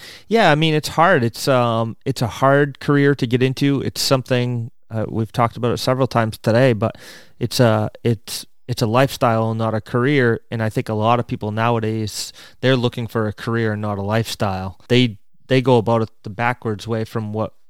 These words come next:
what we do. And really the, the big thing is that you really have to love your job. For me, when I got into this career, I said,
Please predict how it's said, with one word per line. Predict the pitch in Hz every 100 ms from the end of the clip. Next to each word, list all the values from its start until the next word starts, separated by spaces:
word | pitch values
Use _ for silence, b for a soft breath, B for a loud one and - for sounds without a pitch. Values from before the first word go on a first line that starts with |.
| -
what | - 113 104
we | 127 160
do. | 120 104 101 - b b -
And | 127 123 123
really | 180 185 135
the, | 123 120 120 - - - -
the | 117
big | 120 156
thing | - 127
is | 117 117 110 -
that | 113 107 - -
you | 110
really | 98 127 147
have | 117 123 117
to | 120 107 104 104 - - -
love | 117 110 139 131
your | 110 104
job. | 95 110 104 104 107 - -
For | - 123
me, | 151 180 151
when | 127
I | 123 117
got | - 135 120
into | 131 120
this | 117
career, | - - 117 117 120 120 123
I | 117
said, | 110 - 117 110